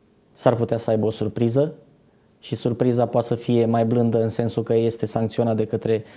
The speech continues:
agentul de circulație cu amendă și reținerea certificat de matriculare sau, Doamne ferește, să fie implicat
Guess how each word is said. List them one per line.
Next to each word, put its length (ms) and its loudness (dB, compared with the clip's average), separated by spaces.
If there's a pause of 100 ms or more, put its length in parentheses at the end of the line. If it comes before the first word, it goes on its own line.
(320)
agentul 380 0
de 80 4
circulație 600 0
cu 160 0
amendă 400 4
și 160 0
reținerea 380 2
certificat 480 -2
de 80 0
matriculare 640 0 (220)
sau, 300 4
Doamne 260 4
ferește, 460 0
să 160 -4
fie 160 -2
implicat 500 0